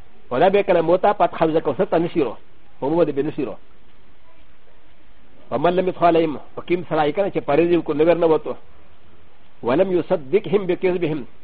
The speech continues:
او په درویغه باندې کنه، ا دې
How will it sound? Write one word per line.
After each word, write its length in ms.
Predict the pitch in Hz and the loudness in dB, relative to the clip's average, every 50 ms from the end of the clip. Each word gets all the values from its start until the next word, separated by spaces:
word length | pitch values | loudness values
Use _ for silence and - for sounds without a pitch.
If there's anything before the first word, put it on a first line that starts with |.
| - - - - - - - - - - - - - - - - - | -12 -12 -12 -12 -12 -12 -12 -12 -12 -12 -12 -12 -12 -10 -10 -6 -2
او 80 | 127 139 | 0 0
په 120 | 135 160 | 0 2
درویغه 340 | 147 156 156 180 220 202 214 | 2 4 6 4 4 4 4
باندې 240 | 190 185 180 175 175 175 | 4 4 4 4 4 2
کنه، 200 | 285 277 180 143 - - - | 2 2 2 -2 -6 -10 -6
ا 80 | 143 143 | -4 2
دې 260 | 147 175 180 190 | 4 6 6 6